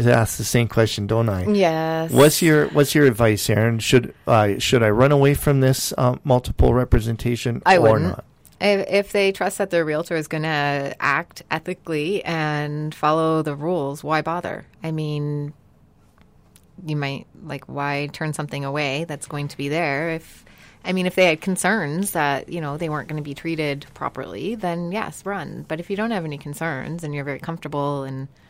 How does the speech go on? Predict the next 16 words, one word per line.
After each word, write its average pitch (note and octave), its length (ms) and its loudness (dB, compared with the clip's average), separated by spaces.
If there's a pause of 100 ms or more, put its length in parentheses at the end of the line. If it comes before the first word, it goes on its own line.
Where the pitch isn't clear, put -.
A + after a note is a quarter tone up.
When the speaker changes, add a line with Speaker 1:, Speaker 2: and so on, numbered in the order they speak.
(540)
Speaker 2:
you E3+ 100 -6
know, D3 100 -2
have D3+ 160 -6
a D3 40 -6
good C#3+ 180 -6
fit - 220 -6
with D3+ 100 -6
your C#3+ 120 -4
realtor D3+ 380 -6
and F3+ 340 -6
trust - 280 -8
them, D#3+ 280 -6
then F#3+ 360 -6 (140)
why E3+ 180 -8
bother G3 320 -8
moving? D3 380 -14